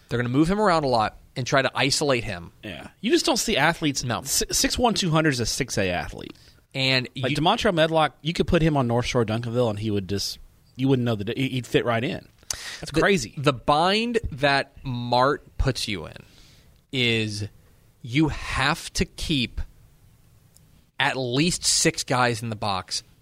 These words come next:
Speaker 1: arguably more, to slow down that running game. To
Speaker 2: Mm-hmm.
Speaker 1: slow down, Jonah Ross will take off and run with it, but especially
Speaker 2: Yeah.
Speaker 1: J D Bell. And at that point, you're matched up on the outside against Brandon Lundy and Avarian Johnson and, and Demontrell Medlock, and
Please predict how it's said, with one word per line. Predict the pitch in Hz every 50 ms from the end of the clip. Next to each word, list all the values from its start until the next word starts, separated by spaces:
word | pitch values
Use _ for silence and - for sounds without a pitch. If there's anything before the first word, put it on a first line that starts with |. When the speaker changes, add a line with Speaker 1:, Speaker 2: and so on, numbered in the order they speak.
| _ _ -
Speaker 1:
arguably | 143 151 175 202 185 175 190 175 147 160 151 135
more, | 123 123 127 135 131 120 104 87 85 71 - _ _
to | - -
slow | - - - - 135 131 131 127
down | 120 117 110 110
that | 110 95 -
running | 104 101 90 87 82
game. | - - - - _ -
To | -
Speaker 2:
Mm-hmm. | 92 -
Speaker 1:
slow | 127 - - - 151 156 165 190 185
down, | 165 147 139 135 131 127 127 - - - - - _ - 120
Jonah | 107 139 147 175 247 247
Ross | 208 165 170 170 -
will | 170 151
take | - 160 139 135
off | 127 120 120
and | 120 113 113
run | 104 101 101
with | 104
it, | 110 113
but | - 117
especially | 110 - - - - - 139
Speaker 2:
Yeah. | 127
Speaker 1:
J | 123 117 110
D | 107 113 104
Bell. | - 92 71 - _ - - - - - - - - - - - _ -
And | 143 143 143 139 135 135 131 127 120 107 - - - - - - - - - -
at | 147 143 - -
that | 165 190 277 -
point, | - - 165 147 139 135 135 - _ - _ _ - - - - -
you're | 123 117 135 190 240
matched | 233 208 208 208 208 - -
up | 214 -
on | 202 170
the | 160
outside | 151 160 160 - 165 156 185
against | 165 156 - - -
Brandon | 139 139 139 143 143 139
Lundy | 135 135 135 135 135 135
and | 131 127
Avarian | 120 120 127 123 123 123 123 123
Johnson | 117 131 120 117 123 120 - 135 123 123
and, | 117 120
and | 107 120 123 123 113
Demontrell | - 123 123 123 123 - 139 120
Medlock, | 120 117 120 131 135 139 139 - -
and | 113 107